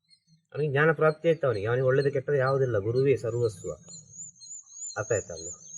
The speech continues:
ಆ ಸ್ಥಿತಿಯನ್ನು ನೋಡಿಕೊಳ್ತಾರೆ ಶಿಷ್ಯಂದ್ರಲ್ಲಿ ಇದೆಯಾ ಅಂತೇಳಿ, ನನ್ನ ಭಕ್ತರಲ್ಲಿ ಇಂಥ ಸ್ಥಿತಿ ಇದೆಯಾ ಅಂತ ನೋಡ್ತಾರೆ ಒಂದು ಗುರುವಾದವರು.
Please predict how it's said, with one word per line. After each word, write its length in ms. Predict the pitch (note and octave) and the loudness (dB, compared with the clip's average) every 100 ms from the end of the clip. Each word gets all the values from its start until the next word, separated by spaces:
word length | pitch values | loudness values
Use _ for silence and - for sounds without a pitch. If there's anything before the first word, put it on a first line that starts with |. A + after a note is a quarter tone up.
| - - - - - - - - | -14 -14 -16 -16 -16 -20 -16 -4
ಆ 160 | G#2 D#3 | 2 2
ಸ್ಥಿತಿಯನ್ನು 600 | - D#3 - E3+ E3+ E3+ | 2 -4 6 8 10 10
ನೋಡಿಕೊಳ್ತಾರೆ 680 | D#3+ D#3 D3 D3 C3+ B2 G2+ | 10 10 8 6 4 0 0
ಶಿಷ್ಯಂದ್ರಲ್ಲಿ 640 | C3 - C#3 C3 B2 A#2+ | -2 2 4 4 2 2
ಇದೆಯಾ 280 | A#2 G#2+ G#2 | 2 2 2
ಅಂತೇಳಿ, 440 | G#2+ G2+ E2 D2 _ _ _ _ _ _ _ _ G2+ | -2 -4 -12 -16 _ _ _ _ _ _ _ _ -4
ನನ್ನ 140 | A#2+ | -2
ಭಕ್ತರಲ್ಲಿ 500 | G#2 - - D3+ D3 | 0 -2 0 2 4
ಇಂಥ 160 | C3+ D#3 | 2 0
ಸ್ಥಿತಿ 340 | - C#3 C3 | 0 -2 0
ಇದೆಯಾ 260 | B2+ D3 C#3+ | 4 6 8
ಅಂತ 280 | D3 D3 D3+ | 6 4 2
ನೋಡ್ತಾರೆ 440 | C3 A#2+ G#2+ G2 | 2 2 0 0
ಒಂದು 140 | G2 | 0
ಗುರುವಾದವರು. 680 | G2 G#2+ G2+ F2 D#2+ - _ | -2 0 0 0 -6 -12 _